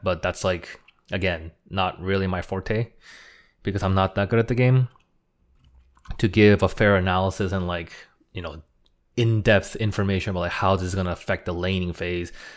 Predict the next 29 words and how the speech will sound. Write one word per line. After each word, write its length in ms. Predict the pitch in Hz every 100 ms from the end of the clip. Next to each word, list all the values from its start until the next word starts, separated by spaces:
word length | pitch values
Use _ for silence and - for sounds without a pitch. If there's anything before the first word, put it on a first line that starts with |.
| -
how 220 | - 90 95
this 80 |
is 40 | 87
gonna 140 | 92
affect 220 | 85 90
the, 60 | 92
like, 140 | 82
team 240 | - 107 101
fight 240 | 104 98
phase, 440 | - 104 98 95 87
like, 100 | 82
which 180 | 90
champion 440 | - - 95 90 92
is 100 | 85
going 140 | 87
to 80 | -
benefit 400 | - 127 120 117
from 180 | 117 110
this, 220 | 104 101
all 100 | 95
that 140 | - 67
fun 160 | 80
stuff. 280 | 87 92 90 - - - - - _ _ _ _ _ _ _ _ -
So 100 | 127
I'm 60 |
just 120 | 127
gonna 140 | 127 110
say, 180 | 113 98
like, 400 | 92 87 -